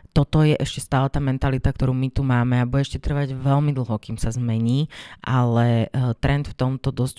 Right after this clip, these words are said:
udávajú Korejci vlastne. Prečo si myslíš, a však my sa s nich smejeme tu v Bratislave, že oni chodia v lete s tými slnečníkmi po tom meste. Každý jeden má dážnik, vonku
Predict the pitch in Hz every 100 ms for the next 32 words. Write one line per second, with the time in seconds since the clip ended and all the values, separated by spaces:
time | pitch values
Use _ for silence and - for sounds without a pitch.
0 | - 127 135 143 139 - 110 123 131 135
1 | 127 123 - 139 139 135 127 156 151 139
2 | 139 143 135 135 - 143 151 139 - 151
3 | - - 135 139 151 123 - 113 98 -
4 | - 98 87 101 123 123 127 123 - 135
5 | 131 123 113 - - 123 123 - 123 117
6 | - 120 - 98 - - 104 92 - -
7 | - _ _ 135 123 127 127 120 117 113
8 | 110 110 117 110 110 120 -